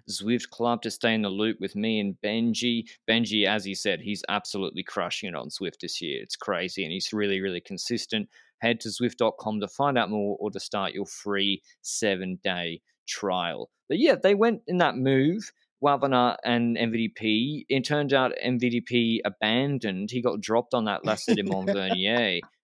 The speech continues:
Speaker 1: And I don't know, like, it's a bit, it was almost like he was, it was a last-ditch attempt to run himself into form.
Speaker 2: Yeah.
Speaker 1: It helped Van Aert a lot. But yeah, it's, it's weird, Benji, to get in the break, get dropped from the break, and then abandon.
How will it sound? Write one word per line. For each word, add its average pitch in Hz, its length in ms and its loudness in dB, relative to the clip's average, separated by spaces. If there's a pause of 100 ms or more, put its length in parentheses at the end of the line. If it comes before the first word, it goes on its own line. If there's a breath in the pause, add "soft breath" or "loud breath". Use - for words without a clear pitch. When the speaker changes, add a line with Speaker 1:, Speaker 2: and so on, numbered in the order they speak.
(140)
Speaker 1:
And 104 560 0
I 123 140 4
don't 143 220 2
know, 120 460 4
like, 107 180 0
it's 117 120 -14
a 135 60 -6
bit, 139 220 0 (1080)
it 123 60 6
was 120 140 6
almost 131 280 4
like 110 180 2
he 110 120 -2
was, 101 140 -2
it - 100 -4
was 104 100 -4
a 107 60 -2
last-ditch 104 640 -2
attempt 101 300 -6
to 95 60 -8
run 95 140 0
himself 98 320 -4
into 92 160 -12
form. 120 380 -2
Speaker 2:
Yeah. 190 200 -2
Speaker 1:
It 107 80 0
helped 131 320 0
Van 110 160 2
Aert 131 300 4
a 92 60 -2
lot. 90 340 -2
But 139 160 2
yeah, 156 140 4
it's, 120 280 0 (580 soft breath)
it's 190 220 2
weird, 113 480 4
Benji, 95 520 0
to 113 200 2
get 127 300 4
in 120 80 2
the 110 80 2
break, 104 380 0
get 107 160 2
dropped - 320 2
from 107 100 -2
the 98 80 -2
break, 98 360 -2
and 98 120 -6
then 95 80 -4
abandon. 92 720 -4